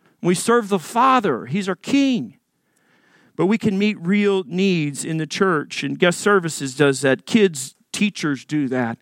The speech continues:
The tech team does that. It's gonna take an army to accomplish the mission that God's called us to here at North Valley.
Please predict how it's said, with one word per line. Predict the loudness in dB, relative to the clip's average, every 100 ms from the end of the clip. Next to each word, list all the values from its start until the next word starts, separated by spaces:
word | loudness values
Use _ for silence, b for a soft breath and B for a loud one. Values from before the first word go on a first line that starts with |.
| B B B
The | -6
tech | -2 -2 -2
team | -4 -4 -2 0
does | 0 0 0
that. | -2 -2 -6 _ B B B B B
It's | -2
gonna | 0 0
take | 0 0 0
an | -2 0
army | 2 4 4 2
to | 2 2
accomplish | 0 0 2 2 0 0 0 0 -6 -8 b b b b b -4
the | -2
mission | 2 0 2 0 0
that | 0
God's | 2 2 0
called | -4 0 0 0
us | -2 -4
to | -2 -2 -2
here | 0 0
at | -2
North | -2 -4 -2
Valley. | 0 0 0 -4